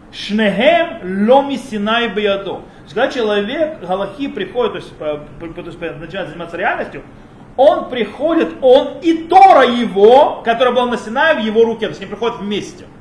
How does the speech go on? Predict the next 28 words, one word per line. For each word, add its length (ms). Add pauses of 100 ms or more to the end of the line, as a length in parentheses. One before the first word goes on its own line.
(640)
Они 200
приходят 300
вместе 460
анализировать 840
реальность. 600 (2000)
«Миздакеку 880
леулам 400
бехуким 580
квуим 460
веклалим 480
нуцаким». 420
То 60
есть 180
он 220 (100)
использует, 460
то 60
есть 20
он 160
по-, 240 (180)
ему, 260
он 260
использует 420
мир, 160
то 60
есть, 160
э, 400 (580)
э, 400
через 440